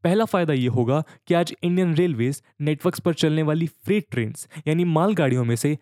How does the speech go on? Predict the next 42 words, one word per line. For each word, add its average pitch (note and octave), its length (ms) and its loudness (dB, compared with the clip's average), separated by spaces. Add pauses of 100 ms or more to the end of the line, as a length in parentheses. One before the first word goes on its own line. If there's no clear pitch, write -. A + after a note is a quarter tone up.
(140)
सेवेंटी F#3 460 0
परसेंट C3+ 480 -2 (240)
इन E3 140 -2
corridors D3+ 420 0
पर D#3+ 140 -6
shift - 340 -6
होंगी, A#2+ 280 -2 (300)
जिससे C#3 220 0
passenger C#3+ 400 0
trains D3 300 -2
का D#3+ 120 0
delay C#3+ 240 2
भी C3 240 -2 (260)
बंद D3+ 240 0
होगा B2 320 -2 (220)
और D3+ 140 0
ज़्यादा D#3+ 320 0
passenger D#3 460 -2
trains C#3 360 -2
की - 120 -4
जगह A#2+ 260 2
बनेगी। A2 420 -2 (380)
दूसरा G#3+ 260 2
फायदा G3 260 0
ये B2 180 0
है C#3 180 0 (260)
कि G3 80 -2
dedicated E3+ 560 0
freight - 320 -2
corridor C3+ 480 0 (260)
ज़्यादा D#3 260 0
capacity D#3 680 -2 (260)
और D#3 160 0
load D#3 280 2
वाली D#3+ 240 0
freight F3+ 440 -4
trains D#3+ 280 -2
चलाने C3+ 300 0
की C#3+ 120 -4
capacity C3+ 540 -2
के D#3 100 0
साथ B2 220 -2